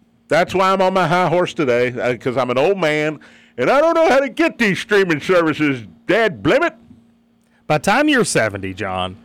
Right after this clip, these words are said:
Speaker 2: there will be
Speaker 1: <laughs> Oh,
Speaker 2: the
Speaker 1: no, no chance I see seventy.
Speaker 2: There
Speaker 1: Go ahead. <laughs> But go ahead.
Speaker 2: There will be the option where you can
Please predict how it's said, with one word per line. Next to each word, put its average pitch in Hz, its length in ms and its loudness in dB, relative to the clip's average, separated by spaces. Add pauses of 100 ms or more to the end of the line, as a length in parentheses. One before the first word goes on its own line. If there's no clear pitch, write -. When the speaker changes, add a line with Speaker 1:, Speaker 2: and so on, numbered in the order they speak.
(360)
Speaker 2:
there 139 160 2
will 160 160 4
be 151 260 4
Speaker 1:
<laughs> - 0 -
Oh, 151 40 0
Speaker 2:
the 143 260 -2 (240)
Speaker 1:
no, 113 280 0
no 117 240 0
chance 101 340 -6
I 90 100 -2
see 82 200 -12
seventy. - 300 -6
Speaker 2:
There 147 200 2
Speaker 1:
Go 123 200 -2
ahead. 78 240 -10
<laughs> - 60 -20 (1400)
But 113 120 -6
go 147 200 2
ahead. 85 200 -4 (540)
Speaker 2:
There 170 200 2
will 208 140 4
be 185 160 2
the 151 200 2
option 127 680 0
where 143 180 0
you 135 220 2
can 120 420 -4